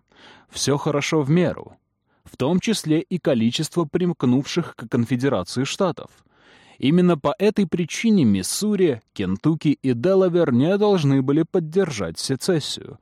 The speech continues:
Тем более Мэриленд, внутри которого и находилось сердце С Ш А, город Вашингтон. Также был нежелателен выход Виргинии по причине крайней близости онной к столице, однако планы и реальность — разные явления.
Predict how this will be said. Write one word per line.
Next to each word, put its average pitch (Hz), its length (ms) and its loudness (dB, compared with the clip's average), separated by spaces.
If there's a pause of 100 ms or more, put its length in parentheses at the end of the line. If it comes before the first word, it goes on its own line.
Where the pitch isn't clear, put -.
(300)
Тем 110 240 2
более 156 300 2
Мэриленд, 117 600 -2
внутри 135 380 0
которого 190 460 0
и 131 60 4
находилось 127 500 2
сердце - 360 -4
С - 160 -4
Ш 180 200 -6
А, 82 260 -6 (460)
город 123 340 -2
Вашингтон. 135 680 -4 (760)
Также 202 380 2
был 165 220 2
нежелателен 170 800 2
выход 117 260 0
Виргинии 120 640 2
по 104 160 -4
причине 180 500 0
крайней 185 460 2
близости 165 640 0
онной 156 320 2
к - 80 -4
столице, - 640 -4 (220)
однако 208 400 0
планы 185 460 2
и - 20 0
реальность — 180 640 0
разные 175 560 0
явления. 92 640 -2